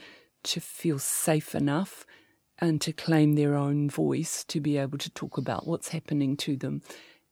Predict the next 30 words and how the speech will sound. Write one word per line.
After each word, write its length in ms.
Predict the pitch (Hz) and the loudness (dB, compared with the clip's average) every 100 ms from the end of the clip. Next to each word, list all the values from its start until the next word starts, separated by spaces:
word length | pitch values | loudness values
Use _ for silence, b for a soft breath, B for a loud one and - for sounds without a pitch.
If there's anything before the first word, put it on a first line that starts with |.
| - | 2
And, 360 | 156 151 139 - - | 4 4 0 -10 -2
and 300 | 147 139 143 | 0 2 2
she, 260 | - 156 - | 0 0 -2
Sue 300 | - - 156 | -2 0 2
worked 280 | 143 - - | 2 0 0
as 140 | 143 | 0
a 60 | 143 | 0
part 240 | - 139 | 0 -2
of 80 | 143 | 0
a 60 | 139 | 2
multidisciplinary 1120 | 151 156 180 151 156 - - - 151 147 139 | 4 4 2 0 -2 -2 -4 0 2 2 0
team, 360 | - 185 180 175 | 0 2 2 2
which 220 | - - | 0 2
meant 260 | 160 131 - | 2 2 0
that 120 | - | -2
then 360 | 156 156 151 151 B B B B - | 2 4 4 2 B B B B -20
the 80 | 175 | -8
police 500 | - 175 185 185 - | 2 6 6 4 0
were 100 | 139 | -2
able 260 | 135 139 | -2 -2
to 80 | 147 | -2
get 160 | - 143 | -2 0
enough 440 | 143 143 143 - - | 2 2 0 -8 -2
evidence 580 | 151 135 135 135 - - | 0 2 0 -2 -4 -6
to 140 | - 143 | -4 -4
be 140 | 143 | -2
able 220 | 131 139 | -2 -4
to 280 | - 135 139 B B B - | -4 -4 -4 B B B -2
lay 200 | 151 143 | 2 2
charges, 800 | - 151 131 131 - 147 - | 0 -2 -2 -4 -4 -4 -6